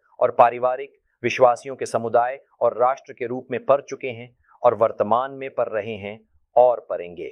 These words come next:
हम इस्लाम की दुनिया से उद्धरण के बाद उद्धरण भी देखते हैं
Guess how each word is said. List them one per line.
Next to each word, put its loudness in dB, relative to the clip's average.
हम 2
इस्लाम 0
की -18
दुनिया -6
से -10
उद्धरण 0
के -8
बाद 2
उद्धरण 0
भी -14
देखते -6
हैं -12